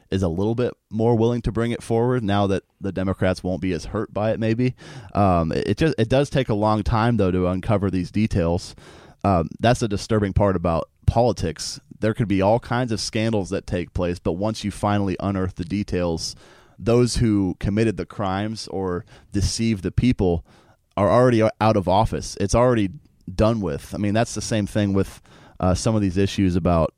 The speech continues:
um, uh, the, the presidential election last year. There were, there were some details that came out about that, that, that feminist lawyer Lisa Bloom was trying to pay this woman seven hundred fifty thousand dollars to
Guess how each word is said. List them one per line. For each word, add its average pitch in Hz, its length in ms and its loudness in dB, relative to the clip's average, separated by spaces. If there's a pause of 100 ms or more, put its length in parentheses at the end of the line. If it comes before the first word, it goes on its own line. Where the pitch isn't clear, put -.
um, 80 400 -2 (800)
uh, 85 220 -4
the, 90 200 -4 (100)
the 90 100 -2
presidential 101 520 2
election 92 340 -2
last 87 280 -4
year. 95 140 0
There 90 140 -2
were, 82 100 -6 (100)
there 98 140 -2
were 92 100 -2
some 87 260 -6
details 95 420 -2
that - 120 -8
came 98 200 -2
out 92 140 0
about 85 280 -2
that, 95 300 0
that, 87 160 -4 (480)
that 90 180 -2
feminist 107 420 -2
lawyer 98 320 -2
Lisa 98 340 -6
Bloom 101 300 -4
was 95 180 -4
trying 104 400 -2
to 95 360 0 (340)
pay 147 260 2
this 135 220 -2
woman 110 240 -2
seven 123 340 -4
hundred 117 280 -4
fifty 113 260 -6
thousand 101 400 -2
dollars 92 480 -2
to 87 340 -6